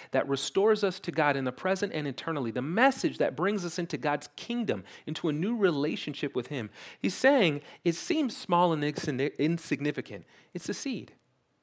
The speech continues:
It's not bigger than your thumb. Later he'll talk about the mustard seed, right? It's not, it's not bigger than your thumb. It's small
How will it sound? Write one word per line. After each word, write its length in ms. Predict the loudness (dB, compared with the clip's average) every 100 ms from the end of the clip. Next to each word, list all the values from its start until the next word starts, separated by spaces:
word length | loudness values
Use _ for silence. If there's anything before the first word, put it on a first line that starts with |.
| _ _ _ _ _ _ _ _ _ -14
It's 120 | 0
not 240 | 0 2
bigger 200 | 2 2
than 160 | 0 -2
your 100 | -2
thumb. 360 | -4 -4 -8 -20 _ _ _ _ _ _ _ _
Later 160 | -2 0
he'll 60 |
talk 180 | 0 -2
about 160 | 0 -4
the 60 |
mustard 400 | -2 -4 -4 -10
seed, 180 | -10 -12
right? 120 | -10
It's 120 | -8 -4
not, 140 | -4
it's 100 | 0
not 220 | 0 2
bigger 200 | 0 0
than 200 | -2 -2
your 100 | -2
thumb. 220 | -2 -6 -6
It's 140 | -12
small 580 | -12 -6 -4 -2 -4